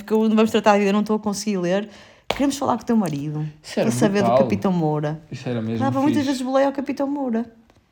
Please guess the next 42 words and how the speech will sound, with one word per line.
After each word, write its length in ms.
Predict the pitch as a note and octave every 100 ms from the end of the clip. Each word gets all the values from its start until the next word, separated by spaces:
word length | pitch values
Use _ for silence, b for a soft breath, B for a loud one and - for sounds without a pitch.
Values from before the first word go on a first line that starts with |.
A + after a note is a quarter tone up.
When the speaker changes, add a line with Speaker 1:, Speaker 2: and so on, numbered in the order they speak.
| _ _
Speaker 2:
Um 140 | A2+
homem 300 | B2 A#2+ A2+ A2
justo, 520 | A#2 D3+ D#3 - - -
Speaker 1:
Fiquei 220 | - B3
Speaker 2:
honesto, 200 | B3 C#4+
Speaker 1:
curiosa, 540 | C#4+ C#4 C#4+ G#3+ G#3+
já 100 | A#3
viste? 100 | A#3 G#3+
Speaker 2:
coerente 300 | - C3+ -
e 40 |
Speaker 1:
Daria 200 | G4 G4
boleia 240 | D4+ C#4+ A#3
para 80 | A3+
Speaker 2:
imparcial. 200 | G#3 E3
Speaker 1:
onde? 240 | D#3 D#3+ D#3+
Para 120 | A3
os 60 | A3
estádios? 760 | - F3 A3 F3+ E3+ F3 - _ _ _ -
Speaker 2:
Não, 500 | B2+ A2+ E2 G2 A#2 -
devia 180 | D4
Speaker 1:
Então, 160 | E2+ F3
Speaker 2:
ser 60 | D#3+
para 120 | -
o 20 |
trabalho 500 | G2 F2+ - E2 F3
ou 40 | C#3+
Speaker 1:
para 80 | -
o 20 |
Speaker 2:
assim. 100 | -
Speaker 1:
trabalho? 560 | F#3 E3+ G#3+ B3 G#3 - - _
Speaker 2:
Pois, 180 | C#4+ D4
não 80 | B2
sei, 300 | - - E2
ele, 340 | G2+ F#2+ G#2
ele 80 | G2+
era 140 | G#2 G#2+
uma 100 | A2
pessoa 380 | - A#2 A#2
já 220 | A2+ A#2+ A#2
reformada, 480 | A2+ C#3 D3+ D3
acho 200 | A#2+ -
eu, 180 | D3 C3